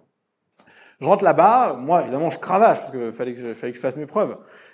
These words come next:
Et donc, en mars, euh, hyper sympa, les mecs me disent, « Bon, euh, l'activité se passe bien, euh, je pense qu'on va grossir. » Ça, c'est, <laughs> c'est, c'est, c'est, c'est, c'est horrible ce que je veux dire, c'est tous les gens mauvais, euh, qui décident de faire un move hyper bold, genre à la veille de la crise.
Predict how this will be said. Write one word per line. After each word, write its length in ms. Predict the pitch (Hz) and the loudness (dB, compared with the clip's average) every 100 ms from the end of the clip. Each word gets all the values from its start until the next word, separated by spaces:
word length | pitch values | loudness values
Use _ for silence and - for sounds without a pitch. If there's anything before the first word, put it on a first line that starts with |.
| _ - | _ -4
Et 60 | |
donc, 200 | 147 185 | -4 -2
en 80 | 147 | 0
mars, 420 | 147 208 - - 131 | 2 2 0 -8 -4
euh, 280 | 123 117 120 | -2 -2 -6
hyper 220 | 160 160 | -4 -4
sympa, 300 | - 131 190 | -4 0 2
les 60 | 170 | 4
mecs 160 | 143 135 | 0 -4
me 80 | |
disent, « 160 | 131 151 | -4 2
Bon, 300 | 143 151 135 | 4 4 4
euh, 80 | 110 | 2
l'activité 400 | 110 110 123 127 | 2 -2 -6 -6
se 60 | - | -2
passe 160 | 110 | -2
bien, 160 | 113 131 | 0 -2
euh, 260 | 135 101 | -4 -6
je 60 | 95 | -8
pense 160 | 131 - | -12 -6
qu'on 80 | |
va 100 | 117 | -6
grossir. » 340 | 104 107 156 127 | -6 -8 -6 0
Ça, 100 | 160 | 0
c'est, 160 | - 120 | 0 -8
<laughs> 520 | - - - - - | -8 -12 -18 -20 -12
c'est, 220 | - 123 | -10 -10
c'est, 80 | - | -12
c'est, 140 | - - - - - | -14 -14 -16 -16 -20
c'est, 200 | - 123 - 135 | -18 -18 -16 -14
c'est 120 | - | 2
horrible 240 | 139 160 - | 6 6 4
ce 60 | |
que 80 | 127 | -8
je 40 | |
veux 60 | 131 | -4
dire, 120 | 156 | -4
c'est 200 | - 117 - - _ | -4 -10 -10 -20 _
tous 100 | - | -2
les 120 | 175 147 | 2 4
gens 140 | 147 | 4
mauvais, 540 | 147 151 147 160 175 | 4 2 4 4 4
euh, 140 | 151 113 | 0 -6
qui 180 | - 139 | -8 -6
décident 320 | 143 180 151 | -6 -6 -4
de 60 | |
faire 240 | 139 151 131 | -2 0 0
un 60 | |
move 280 | 139 160 156 - | -2 -4 -4 -6
hyper 320 | 175 175 139 | 0 2 0
bold, 460 | 139 147 185 123 - - | 0 0 0 -6 -12 -6
genre 340 | 127 123 - 131 | -2 -2 -4 -4
à 60 | |
la 120 | 127 | -4
veille 340 | 123 131 151 131 | 2 2 2 0
de 80 | 117 | -4
la 100 | 107 | -4
crise. 420 | - 113 92 | -8 -12 -14